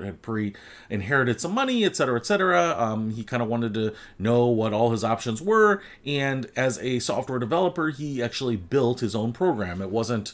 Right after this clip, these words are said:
super pretty. It wasn't meant to be downloaded and sold or anything like that, but it was just kind of like what this guy had done in a spreadsheet, but he had done it programmatically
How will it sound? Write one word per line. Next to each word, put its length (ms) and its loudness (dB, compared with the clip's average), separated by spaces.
super 320 -6
pretty. 340 4
It 100 0
wasn't 240 -6
meant 200 -6
to 80 -8
be 240 -8
downloaded 580 2
and 120 -2
sold 320 4
or 80 2
anything 260 -4
like 180 -4
that, 220 -2
but 120 -4
it 60 -4
was 200 -4
just 260 -2
kind 240 2
of 120 0
like 220 2
what 120 -2
this 140 -6
guy 140 -2
had 100 -2
done 100 -2
in 60 -2
a 40 -4
spreadsheet, 480 -2
but 160 -6
he 200 -2
had 140 -2
done 160 -4
it 100 -8
programmatically 840 0